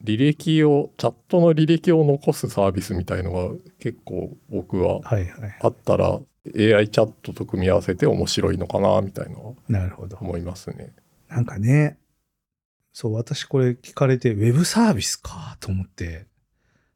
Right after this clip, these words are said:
Speaker 2: なんか、今欲しいウェブサービスねえなと思って、これは僕がもうおじさんになってしまったからなのか、一通りいろんなものを見てきたから。
Speaker 1: 欲望がね、うん、
Speaker 2: いや、なんか、
Speaker 1: 落ち着いてるから、もう。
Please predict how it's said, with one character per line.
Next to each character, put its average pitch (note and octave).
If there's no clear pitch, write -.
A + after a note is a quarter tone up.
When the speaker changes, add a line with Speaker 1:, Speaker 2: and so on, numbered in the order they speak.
Speaker 2:
な G#2+
ん G2+
か、 -
今 G#3
欲 G#2+
し -
い G#2
ウ -
ェ G2+
ブ A2
サ C#3
ー -
ビ G#2+
ス -
ね F#2+
え B2
な E2+
と -
思 A#2+
っ C3+
て、 -
こ -
れ C#3
は C3
僕 C3+
が D#3
も C3+
う A#2
お A#2+
じ A#2+
さ D3+
ん C#3+
に C#3
な C#3
っ -
て B2+
し A2
ま G#2+
っ G#2
た B2
か A#2+
ら G#2+
な G2
の F#2+
か、 F#2
一 -
通 B2
り A#2
い A#2+
ろ A#2
ん -
な A#2+
も A#2+
の A2
を G2+
見 G#2+
て -
き -
た G2+
か -
ら。 -
Speaker 1:
欲 A#2
望 A#2
が A2
ね、 G#2+
う -
ん、 F#2+
Speaker 2:
い G2+
や、 B2+
な G#3
ん A3+
か、 A#2
Speaker 1:
落 -
ち A2
着 -
い -
て -
る A2
か F#2+
ら、 F#2
も F2+
う。 A2+